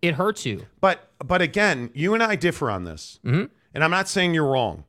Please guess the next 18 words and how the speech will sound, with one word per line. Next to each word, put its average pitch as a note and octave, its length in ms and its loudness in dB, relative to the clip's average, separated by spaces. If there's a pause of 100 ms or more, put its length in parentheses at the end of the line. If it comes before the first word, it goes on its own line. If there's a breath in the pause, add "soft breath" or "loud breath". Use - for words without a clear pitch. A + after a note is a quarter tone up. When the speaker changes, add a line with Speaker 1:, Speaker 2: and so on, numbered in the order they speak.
Speaker 1:
Mm-hmm. F3+ 220 0 (420)
Speaker 2:
I E3+ 160 8
think G3 260 0
Stanford, F#3+ 840 0 (2500)
Stanford A3 760 0 (1400)
is F3 160 0
capable. G#2+ 680 0 (340)
The B2+ 100 -4
problem G#3 440 6
is E3+ 140 -2
it's C#3+ 160 -6
really D#3+ 400 0
tough D3+ 340 0
to D3 80 -2
get B2 160 0
into A#2+ 220 -2
Stanford. F2+ 560 -8
It's, - 240 -2